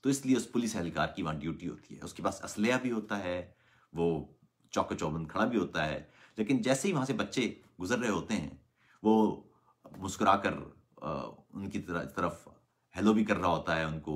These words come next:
उनको सुबह की तहनीत भी दे रहा होता है, उनको अच्छे दिन की नेक दुआएं भी दे रहा होता है और ख्वाहिशात का इजहार भी कर रहा होता है। दो बार ऐसा हुआ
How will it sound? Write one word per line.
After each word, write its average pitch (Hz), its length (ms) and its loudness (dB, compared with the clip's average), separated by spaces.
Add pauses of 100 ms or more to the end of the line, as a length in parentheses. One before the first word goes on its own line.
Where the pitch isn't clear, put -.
उनको 73 420 -6
सुबह 101 280 2
की - 120 -4
तहनीत 92 460 0
भी 104 100 -2
दे 92 120 0
रहा 90 100 2
होता 82 260 -2
है, 73 340 -6 (380)
उनको 104 220 2
अच्छे 101 280 -2
दिन 95 160 -6
की 98 320 -2 (640)
नेक 110 560 2 (460)
दुआएं 95 360 2
भी 110 100 6
दे 98 140 2
रहा 92 100 4
होता 85 240 0
है 78 180 0
और 78 140 -4
ख्वाहिशात 85 500 -2
का - 60 -6
इजहार 78 260 -4
भी 85 100 -4
कर 101 140 -4
रहा 78 120 -4
होता - 200 -8
है। - 160 -18
दो 127 240 6
बार 175 160 6
ऐसा 117 200 2
हुआ 92 260 2